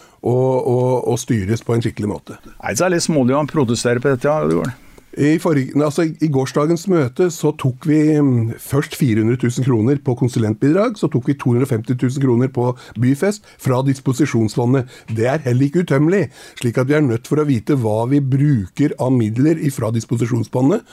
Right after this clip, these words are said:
Speaker 1: fondet. Og så har det blitt helt klart sagt ifra, ifra kontrollkomiteen, ifra kommunedirektøren,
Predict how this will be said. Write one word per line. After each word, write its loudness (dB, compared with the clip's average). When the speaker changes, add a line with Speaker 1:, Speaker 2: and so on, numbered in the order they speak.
Speaker 1:
fondet. 2
Og -6
så -2
har 0
det 0
blitt -2
helt 2
klart 0
sagt -4
ifra, 0
ifra -6
kontrollkomiteen, 0
ifra -2
kommunedirektøren, 2